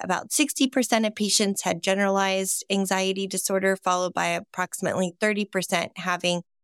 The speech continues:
social anxiety disorders. The disease severity was split evenly between low and high in both groups. The primary endpoint showed no difference in C G I S scores between the two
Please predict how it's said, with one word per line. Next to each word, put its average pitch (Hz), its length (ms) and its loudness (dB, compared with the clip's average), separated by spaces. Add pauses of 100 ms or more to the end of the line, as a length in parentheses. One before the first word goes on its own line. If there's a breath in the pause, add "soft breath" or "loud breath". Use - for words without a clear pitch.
(140)
social 208 420 2
anxiety 165 520 -2
disorders. - 680 -4 (680)
The 202 80 4
disease 202 460 4
severity 214 580 2
was 196 160 4
split - 420 2
evenly 220 540 4
between 190 560 0
low 185 320 2
and 220 200 0
high 190 540 0
in 196 160 2
both 175 340 0
groups. - 540 -4 (1040)
The 208 80 2
primary 269 480 -2
endpoint 208 560 0
showed 185 320 2
no 226 180 6
difference 190 720 0
in 180 400 2
C - 360 -2
G 214 400 0
I 196 220 0
S 190 260 0
scores 180 580 2
between 190 460 0
the 175 100 2
two 269 260 2